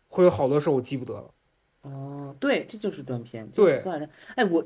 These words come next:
Speaker 2: 你这个听起来就真的是那种特别容易就第二天悔恨不已的那种过程，哎。
Speaker 1: 我会。
Speaker 2: 就因为你当中有一个环节就叫大胆。
Speaker 1: 是的。
Speaker 2: <laughs> 大家听到了吧？就高嘉诚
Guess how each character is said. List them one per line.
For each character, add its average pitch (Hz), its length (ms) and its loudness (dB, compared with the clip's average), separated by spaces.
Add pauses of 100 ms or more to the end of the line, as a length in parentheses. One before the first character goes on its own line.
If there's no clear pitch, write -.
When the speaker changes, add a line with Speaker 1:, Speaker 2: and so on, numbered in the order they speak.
Speaker 2:
你 185 220 0
这 254 180 -2
个 175 100 2
听 208 280 -2
起 156 100 -10
来 127 100 -4
就 156 160 -4
真 180 220 -4
的 160 80 -2
是 147 140 -12
那 156 160 -4
种 104 240 -12 (340)
特 196 300 0
别 127 240 -2
容 127 300 -4
易 135 280 -6
就 127 160 -6
第 127 140 -6
二 131 120 -6
天 135 200 -8
悔 127 320 -4
恨 151 260 -6
不 139 140 -8
已 123 200 -12
的 110 120 -8
那 123 120 -4
种 98 220 -10 (100)
过 120 160 -2
程， - 240 -14
哎。 - 80 -16 (280)
Speaker 1:
我 165 160 2
会。 196 240 6
Speaker 2:
就 147 60 6
因 175 60 4
为 247 60 4
你 165 160 0
当 180 180 0
中 190 160 2
有 143 160 2
一 95 140 -6
个 143 260 -2 (180)
环 120 300 -4
节 131 160 -4
就 131 140 -10
叫 131 140 -6
大 131 200 -4
胆。 - 220 -12 (540)
Speaker 1:
是 190 200 0
的。 139 160 -2 (260)
Speaker 2:
<laughs> 285 340 2
大 202 120 10
家 - 20 10
听 247 180 8
到 190 140 10
了 131 60 4
吧？ 131 200 0 (160)
就 233 80 4
高 294 80 4
嘉 - 160 4
诚 220 200 2